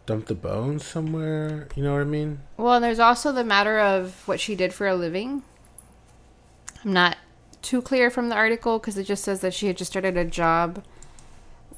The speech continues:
Speaker 2: at, like, a counseling center. They describe her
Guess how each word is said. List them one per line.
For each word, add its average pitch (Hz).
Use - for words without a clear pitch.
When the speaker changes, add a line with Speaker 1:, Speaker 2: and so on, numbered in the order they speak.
Speaker 2:
at, 165
like, 170
a 165
counseling 190
center. 202
They 185
describe 185
her 180